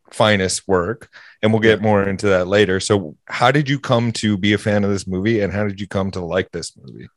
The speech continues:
Speaker 2: Well, just to start us, uh, start off, uh, for our new listeners, 'cause we're gonna get hundreds of thousands of new listeners on
Speaker 1: Yeah.
Speaker 2: the topic of Big Daddy.
Speaker 1: Oh, yeah.
Speaker 2: Bo and I are both screenwriters. We met, like, three or four years ago.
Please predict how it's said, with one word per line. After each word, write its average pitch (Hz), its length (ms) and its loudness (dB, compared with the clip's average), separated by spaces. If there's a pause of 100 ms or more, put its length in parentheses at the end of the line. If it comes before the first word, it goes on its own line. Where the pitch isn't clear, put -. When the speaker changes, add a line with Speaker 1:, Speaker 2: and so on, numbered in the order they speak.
(120)
Speaker 2:
Well, 165 300 6 (200)
just 214 240 4
to 302 120 0
start 151 360 4
us, 139 200 0 (100)
uh, 117 240 2
start 120 280 0
off, 110 240 -4 (180)
uh, 107 220 2
for 110 220 -2
our 104 140 0
new 104 280 -4
listeners, 110 480 -2
'cause 110 240 -2
we're 131 120 0
gonna 143 180 0
get 95 240 0
hundreds 104 680 -2
of 87 120 -10
thousands 92 460 -2
of 90 120 -12
new 92 220 -6
listeners 87 640 -10
on 95 220 -2
Speaker 1:
Yeah. 113 180 -2
Speaker 2:
the 107 80 -6
topic 104 400 0
of 87 100 -2
Big 95 200 -4
Daddy. 90 360 -4 (320)
Speaker 1:
Oh, 95 100 6
yeah. 143 200 4 (260)
Speaker 2:
Bo 185 340 8
and 196 120 4
I 175 100 4
are 147 140 6
both 139 240 4
screenwriters. 127 760 2
We 120 140 -2
met, 117 400 0
like, 107 340 -2
three 117 240 -2
or 113 60 0
four 117 220 -2
years 110 340 0
ago. 101 440 -2